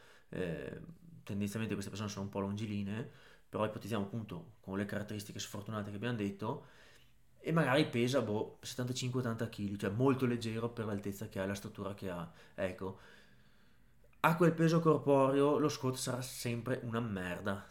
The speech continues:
ok? <laughs> Sarà una merda grossa. Parentesi, in alcuni di questi soggetti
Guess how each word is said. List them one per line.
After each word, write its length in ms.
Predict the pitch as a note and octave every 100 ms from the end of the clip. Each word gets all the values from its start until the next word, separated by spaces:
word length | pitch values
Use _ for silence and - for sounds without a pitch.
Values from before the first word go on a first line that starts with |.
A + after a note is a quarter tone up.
| - -
ok? 640 | G2 - G#2 - C3+ A2+
<laughs> 0 | G2+
Sarà 320 | - G#2+ A2+
una 200 | B2+ A#2
merda 460 | A2+ G#2 G#2+ A#2 A#2
grossa. 600 | G#2 F#2+ F#2+ G#2+ F#2 - - - - - - - - - - - - - - - - -
Parentesi, 680 | - B2+ C3 B2 A#2+ G2 F#2 - - - - - - - - - -
in 100 | -
alcuni 220 | B2 F3+ F3
di 40 |
questi 180 | D#3+ E3
soggetti 800 | D#3 B2 B2 A#2+ C3 C3+ D3+